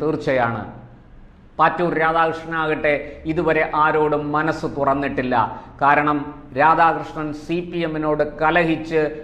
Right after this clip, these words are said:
സി പി എമ്മിൽ നിന്ന് പുറത്തുപോയി വിമതനായി മത്സരിച്ച് ജയിച്ചതാണ്.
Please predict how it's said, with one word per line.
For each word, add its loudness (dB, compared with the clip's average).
സി -2
പി 0
എമ്മിൽ -2
നിന്ന് 0
പുറത്തുപോയി 2
വിമതനായി 4
മത്സരിച്ച് 0
ജയിച്ചതാണ്. 0